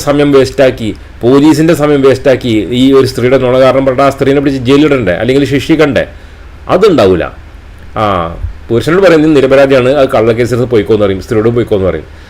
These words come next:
സ്ത്രീക്കല്ല സുഖം, ഒരു കേസും ഇല്ല. അടുത്ത ആളുടെ മേലെ ഒരു കള്ളക്കേസ് കൊടുത്ത് വീണ്ടും വരും ഇങ്ങനത്തെ ഓരോ കള്ളക്കേസ്, പിന്നെ ഈ പൈസ പിടുങ്ങാൻ വേണ്ടിയിട്ടേ. അപ്പോൾ ഇതിനൊരു അറുതി വരണം എന്നുള്ളത് കൊണ്ടാണ് ഈ പുരുഷ കമ്മീഷൻ വരണമെന്ന് പറയുന്നത്. എന്തായാലും ഈ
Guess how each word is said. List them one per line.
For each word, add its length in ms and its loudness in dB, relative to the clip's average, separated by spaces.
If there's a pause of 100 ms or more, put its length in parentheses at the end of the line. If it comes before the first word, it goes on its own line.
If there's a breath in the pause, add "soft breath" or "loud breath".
(180 loud breath)
സ്ത്രീക്കല്ല 480 2
സുഖം, 240 0 (840)
ഒരു 160 2
കേസും 280 2
ഇല്ല. 100 2 (160)
അടുത്ത 300 0
ആളുടെ 280 2 (200)
മേലെ 320 2
ഒരു 160 0
കള്ളക്കേസ് 440 0
കൊടുത്ത് 280 0
വീണ്ടും 300 0
വരും 140 0 (100)
ഇങ്ങനത്തെ 280 -2
ഓരോ 160 0
കള്ളക്കേസ്, 380 -2
പിന്നെ 140 -2 (100)
ഈ 20 0 (400 loud breath)
പൈസ 200 0 (120)
പിടുങ്ങാൻ 300 2
വേണ്ടിയിട്ടേ. 280 -4 (560 soft breath)
അപ്പോൾ 200 -2
ഇതിനൊരു 300 4 (160)
അറുതി 340 2
വരണം 300 0 (100)
എന്നുള്ളത് 360 0
കൊണ്ടാണ് 280 -2
ഈ 80 -14
പുരുഷ 320 -2
കമ്മീഷൻ 340 -4
വരണമെന്ന് 440 -2
പറയുന്നത്. 340 2 (1000 loud breath)
എന്തായാലും 320 4
ഈ 40 4